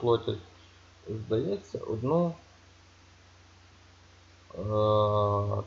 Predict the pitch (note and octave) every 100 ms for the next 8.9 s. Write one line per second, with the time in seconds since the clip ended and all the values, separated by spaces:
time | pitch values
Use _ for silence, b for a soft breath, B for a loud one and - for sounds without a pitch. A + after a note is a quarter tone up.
0 | - - C#3 - B2 - A#2+ A#2+ A2 -
1 | - A2 A2 G#2 G2 G2 - - - A2+
2 | - G#2 G#2+ G#2 G2 - - - - -
3 | - - - - D#3 D#3 C3+ C#3 C3 B2+
4 | C3+ B2+ B2 A#2+ A#2 - A#2 A2 G2 A2
5 | A2 A2+ A2 - - D3+ F3+ E3+ A#2+ -
6 | G2+ G#2 G2 G2 - G#2+ - - - -
7 | - - - - - - - - - -
8 | D3+ D#3 C3 A#2+ A#2 D#3 E3 E3